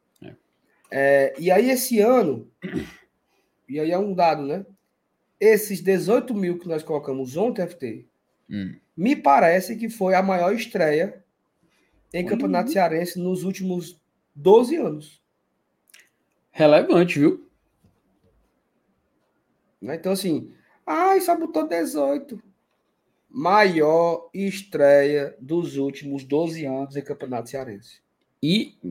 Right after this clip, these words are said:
Speaker 1: isso, Saulo, porque no nosso banco de dados só vai até dois mil e doze.
Speaker 2: Isso. Só vai até dois mil e doze por quê? Ah, por que que não tem? Porque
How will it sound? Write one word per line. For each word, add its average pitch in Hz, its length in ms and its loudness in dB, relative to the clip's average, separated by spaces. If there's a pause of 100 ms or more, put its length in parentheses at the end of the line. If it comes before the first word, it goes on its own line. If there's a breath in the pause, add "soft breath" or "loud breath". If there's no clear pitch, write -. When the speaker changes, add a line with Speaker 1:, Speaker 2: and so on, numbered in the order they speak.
(160)
Speaker 1:
isso, 202 440 0
Saulo, - 440 -2
porque 147 800 4 (800)
no 151 180 4
nosso 170 320 4
banco 180 280 2
de 143 100 -10
dados 147 420 2
só - 240 2
vai 170 180 0
até 202 180 0
dois 202 160 0
mil 311 100 2
e - 20 -8
doze. 139 440 0 (440)
Speaker 2:
Isso. - 480 -10
Só - 240 -2
vai 220 120 4
até 226 80 -6
dois 202 120 2
mil 180 120 0
e - 20 -8
doze 196 240 6
por 202 220 0
quê? 165 260 2
Ah, 370 180 0
por - 80 -8
que 320 100 -6
que 320 120 -6
não 277 160 -2
tem? 269 320 -2
Porque 233 880 0